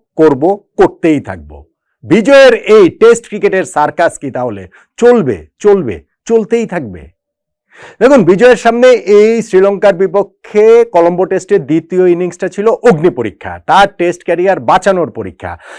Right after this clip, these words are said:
সেইখানটাতে তার সামনে চ্যালেঞ্জ ছিল, ধারাবাহিকতা রক্ষার একটা জায়গা ছিল, সেটা কি? সেটা হচ্ছে গিয়ে বিশটা বল তিনি টিকতে পারবেন কিনা, চারটা রান তিনি করতে পারবেন কিনা।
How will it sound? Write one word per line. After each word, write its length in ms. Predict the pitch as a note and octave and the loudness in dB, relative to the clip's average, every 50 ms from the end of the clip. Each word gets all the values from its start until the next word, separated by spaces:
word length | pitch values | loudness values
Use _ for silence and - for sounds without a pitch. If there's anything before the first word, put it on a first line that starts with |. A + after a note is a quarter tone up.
| - _ _ | -20 _ _
সেইখানটাতে 840 | - - F#3+ G3 A3 A3 - A3+ A3+ A3+ G#3+ A3+ A3+ A3+ A#3 A3+ | -6 0 2 2 2 4 2 2 2 2 2 0 0 2 2 2
তার 180 | A3+ G#3+ G3 F3+ | 2 2 0 0
সামনে 340 | - - G3 G#3+ G3+ G#3+ - | 0 -4 -4 -2 -2 -4 -2
চ্যালেঞ্জ 340 | - G3 F#3 G3+ G#3 F3+ | 0 0 2 2 2 0
ছিল, 240 | - - G#3 G#3 G#3 F#3 | -2 -4 -2 0 0 0
ধারাবাহিকতা 800 | C3 - - D#3+ F3+ G3+ A#3 B3 A#3 B3 A3+ A3+ A#3 A#3 A#3 G#3+ | -2 -4 -2 0 2 4 4 4 4 4 4 2 2 2 4 4
রক্ষার 380 | G3+ G3 G3 - - G#3 G3+ | 4 2 2 0 0 0 0
একটা 220 | G#3 G3+ - G#3+ G3+ | 0 0 0 -2 0
জায়গা 260 | G3 G#3 G3+ G3 G#3 | 2 2 2 2 0
ছিল, 220 | F#3+ G#3 G3+ G#3 G3 | -2 -2 -2 -4 -2
সেটা 280 | - D4 G3 A3 G#3+ | -2 -4 -2 0 -2
কি? 160 | F#3+ G#3 A3+ A#3 A#3+ - - - - _ _ | -2 -2 -8 -12 -12 -14 -20 -20 -20 _ _
সেটা 140 | D#3 E3+ F3 | 0 0 0
হচ্ছে 180 | F3 - G3 | 0 0 0
গিয়ে 140 | E3+ F#3 F#3+ | 0 2 0
বিশটা 520 | E3 A#2+ F2+ A#2 F3+ G3+ - - - A3 G3+ | 0 -2 -2 0 0 0 0 0 0 2 4
বল 160 | G#3+ G#3 G3 | 4 2 2
তিনি 240 | D#3 G3 G3+ G3+ F#3+ | 0 -2 -2 -2 -2
টিকতে 300 | G3+ G#3 G3 _ G#3+ G3 | -4 -8 -6 _ -4 -2
পারবেন 300 | F#3+ G3 F#3+ F#3+ F#3+ F#3 | -2 -2 -2 -2 -4 -4
কিনা, 200 | A3 G#3 A3+ A3 | -4 -4 -4 -4
চারটা 520 | - _ - A3+ G#3+ - _ _ B3 A#3 | -4 _ -2 -2 -2 -2 _ _ 2 2
রান 160 | A3 G#3+ G3 | 4 2 2
তিনি 200 | D#3+ F3 D#3 D#3+ | 0 0 0 0
করতে 320 | D3 - E3+ D3 - - B2+ | 0 0 -2 -2 -2 -6 -4
পারবেন 340 | A#2 A#2 G2+ F#2 G2+ F2+ | -4 -4 -6 -6 -12 -16
কিনা। 240 | F2 - F2+ D#2+ D2+ | -16 -18 -20 -20 -20